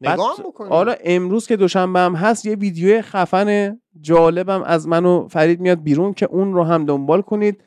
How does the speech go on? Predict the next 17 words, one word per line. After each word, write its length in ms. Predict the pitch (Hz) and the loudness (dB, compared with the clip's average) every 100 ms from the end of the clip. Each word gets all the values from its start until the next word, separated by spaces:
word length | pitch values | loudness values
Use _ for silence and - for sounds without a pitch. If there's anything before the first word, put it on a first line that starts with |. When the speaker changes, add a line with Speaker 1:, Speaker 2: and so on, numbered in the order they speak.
| _ | _
Speaker 2:
به 80 | 117 | -6
نظرم 360 | 147 156 196 190 | -4 -2 -2 -2
حق 220 | 165 151 | -2 -4
خوری 320 | - 156 170 | -4 -6 -4
شده، 300 | 180 147 131 | -2 -2 2
حالا 140 | 123 127 | 0 0
شما 200 | 135 127 | -4 -2
نظرتون 500 | 120 113 113 110 110 | 0 0 -2 -4 -8
رو 60 | 104 | -2
Speaker 1:
اصلاً 420 | 175 - 196 196 | -2 0 0 2
هم 80 | 165 | 0
حق 180 | 165 147 | -4 -2
خوری 220 | 170 170 | 0 0
نیست، 320 | 185 214 - | 2 0 -2
اشرت 460 | 165 160 - 170 165 | -2 -2 -2 -2 -2
شده 300 | - 127 120 | -4 -6 -2
اونجا. 520 | 113 113 110 113 107 | -2 -2 -2 0 0